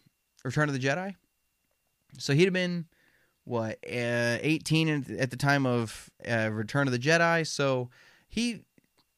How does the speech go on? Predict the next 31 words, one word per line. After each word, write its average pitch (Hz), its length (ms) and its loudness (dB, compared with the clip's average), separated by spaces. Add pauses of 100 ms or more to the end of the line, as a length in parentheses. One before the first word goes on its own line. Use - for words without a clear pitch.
he 135 120 -6
had 202 120 2
to 214 40 0
have 208 80 0
been 196 160 4
born 196 220 0
somewhere 196 260 0
between 185 240 -2
episodes 175 380 -2
three 170 140 -2
and 156 100 -6
four. 131 260 -8 (1080)
He 170 180 2
had 185 180 2
to 196 80 4
have 180 100 2
been 165 300 0 (320)
conceived 160 500 0
somewhere 151 340 2
between 147 280 -2
episodes 131 420 -4
three 117 180 -6
and 113 100 -8
four. - 280 -14 (760)
I 151 60 0
don't 226 260 -2
know. 202 240 2
I 202 120 4
mean, 226 120 0
it's 294 140 0
possible. 214 640 -2